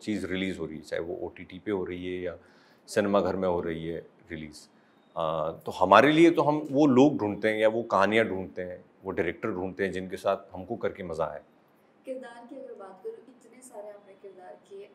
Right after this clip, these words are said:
Speaker 2: अभी ऐसा कौन सा किरदार है जो आपको करना है, आपकी वि-, विश लिस्ट में अभी पेंडिंग पड़ा हुआ है?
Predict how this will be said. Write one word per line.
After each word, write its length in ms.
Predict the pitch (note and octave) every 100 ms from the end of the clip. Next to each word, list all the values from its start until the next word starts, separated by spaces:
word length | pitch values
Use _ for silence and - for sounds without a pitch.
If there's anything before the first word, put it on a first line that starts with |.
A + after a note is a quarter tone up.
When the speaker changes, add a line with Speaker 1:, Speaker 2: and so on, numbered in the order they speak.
| _
Speaker 2:
अभी 540 | A3 A3 B3+ B3+ -
ऐसा 280 | G#3+ - - -
कौन 160 | G3
सा 120 | G3 A3
किरदार 400 | G#3+ F#3+ F#3+ G#3
है 120 | A3+
जो 100 | C4
आपको 260 | C4 -
करना 360 | C#4 A3 G3+ G#3
है, 200 | B3+ B3+
आपकी 220 | - C4
वि-, 360 | G#3 G#3+ - -
विश 200 | A3+ -
लिस्ट 240 | A3 - A3
में 80 |
अभी 220 | G#3 G3 G3
पेंडिंग 400 | G3 F3 E3+ F3+ F3
पड़ा 80 |
हुआ 80 | E3
है? 420 | - - - _